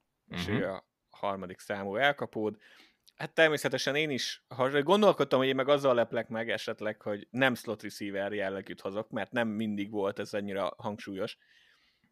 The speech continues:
Speaker 1: Ö, tehát lehet harmadik számú elkapó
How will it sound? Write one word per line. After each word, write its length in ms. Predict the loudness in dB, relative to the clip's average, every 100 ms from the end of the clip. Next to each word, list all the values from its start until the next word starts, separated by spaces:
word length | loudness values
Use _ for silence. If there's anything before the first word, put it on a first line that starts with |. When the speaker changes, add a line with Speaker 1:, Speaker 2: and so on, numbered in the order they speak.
| _
Speaker 1:
Ö, 640 | -8 -4 -2 0 -2 -4 -8 _ _ _ _ _ _ _ _
tehát 200 | -6 0
lehet 260 | 4 4 2
harmadik 360 | -2 -2 -6
számú 320 | -6 -6 -4 -4
elkapó 640 | -4 -6 -6 -6 -6